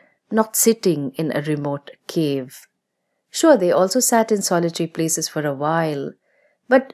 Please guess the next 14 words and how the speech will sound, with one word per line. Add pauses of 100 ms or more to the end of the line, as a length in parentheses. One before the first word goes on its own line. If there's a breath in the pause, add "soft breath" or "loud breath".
(120)
that
sadhana (520)
served
its
purpose. (800)
Wise
people
see
suffering (520)
and
are
committed
to
alleviating